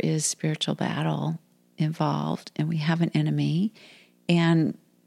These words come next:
God calls us into the fight, not just to be passive and to accept whatever happens to us as being God's will.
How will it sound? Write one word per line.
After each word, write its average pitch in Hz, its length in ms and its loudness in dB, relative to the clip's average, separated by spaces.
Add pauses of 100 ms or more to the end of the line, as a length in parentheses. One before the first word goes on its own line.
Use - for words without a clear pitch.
(180)
God 208 260 4
calls 247 340 0
us 247 260 2
into 202 180 6
the 180 80 -4
fight, - 580 0 (1080)
not 202 180 4
just - 180 0
to 180 60 2
be 175 120 2
passive 185 520 4
and 165 180 4
to 170 100 0
accept - 500 2
whatever 170 520 4 (320)
happens 185 420 2
to 175 100 2
us 160 280 2
as 165 160 -4
being 165 340 2 (540)
God's 180 240 6
will. 254 500 4